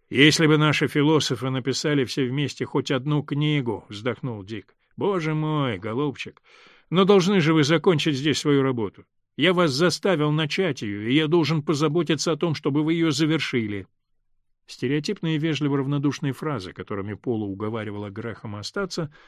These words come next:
показались Дику сладостной музыкой.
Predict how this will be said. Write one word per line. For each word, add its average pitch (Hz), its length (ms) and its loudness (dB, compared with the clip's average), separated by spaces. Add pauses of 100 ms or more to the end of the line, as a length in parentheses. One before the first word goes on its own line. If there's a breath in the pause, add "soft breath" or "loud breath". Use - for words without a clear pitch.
(180 soft breath)
показались 180 540 0
Дику 156 480 -4
сладостной 120 720 -8
музыкой. 82 600 -18